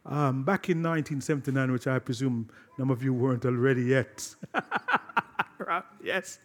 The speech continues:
<laughs> Right. But back in, when I was a young man, <laughs> and I recall hearing on the news that there was approximately seven hundred people in London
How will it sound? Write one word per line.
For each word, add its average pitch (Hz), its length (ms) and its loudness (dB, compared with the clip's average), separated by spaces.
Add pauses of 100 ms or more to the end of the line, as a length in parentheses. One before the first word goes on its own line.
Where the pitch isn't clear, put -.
<laughs> - 500 2
Right. 156 380 2
But - 160 0
back 233 240 2
in, 190 220 0 (200)
when 170 140 0
I 208 100 6
was 175 160 6
a 165 80 10
young 143 260 8
man, 135 320 2 (680)
<laughs> - 680 -6
and 190 420 6 (720)
I 180 220 8
recall 226 640 4
hearing 202 380 6
on 190 80 2
the 180 80 0
news 165 400 -2
that 160 320 2 (680)
there 170 100 4
was 165 120 4
approximately 160 1160 -2 (380)
seven 190 400 -2
hundred 175 340 0
people 175 460 0 (140)
in 226 200 10
London 220 580 8